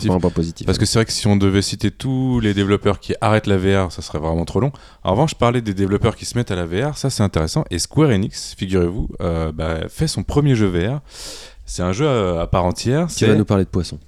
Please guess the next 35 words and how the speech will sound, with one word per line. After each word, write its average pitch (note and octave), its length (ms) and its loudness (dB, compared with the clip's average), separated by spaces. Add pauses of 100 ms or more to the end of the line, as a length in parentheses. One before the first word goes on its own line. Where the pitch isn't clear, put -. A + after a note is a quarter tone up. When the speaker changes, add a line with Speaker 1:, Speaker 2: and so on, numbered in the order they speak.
(100)
Speaker 1:
Je F2+ 140 -8
vais F2 80 -2
parler F#2 220 -4
de - 120 -14
poissons, F#2+ 380 -4 (100)
de - 160 -4
Final B2+ 280 0
Fantasy A#2+ 380 0
quinze. F#2+ 380 0 (320)
Alors F#2+ 160 6
je G#2 120 6
hack, E3 300 4 (120)
<laughs> - 100 -4
je G2 220 0
hack C#3 220 2
un A#2+ 80 4
petit - 160 -4
peu C3+ 100 0
le A#2 80 2
point A2 160 2
V A2+ 160 4
R A2 80 2
parce F#2 160 -2
que, F2+ 120 0 (380)
pour F#2 140 -4
vous F#2 160 0
dire G#2+ 180 2
que, E2 420 0
euh, D#2+ 320 -2 (160)
le E2+ 320 -2 (100)
fameux G2+ 280 0
patch - 440 -2 (100)
tant G2+ 180 -8
attendu, G2+ 500 -4
euh, E2 180 -2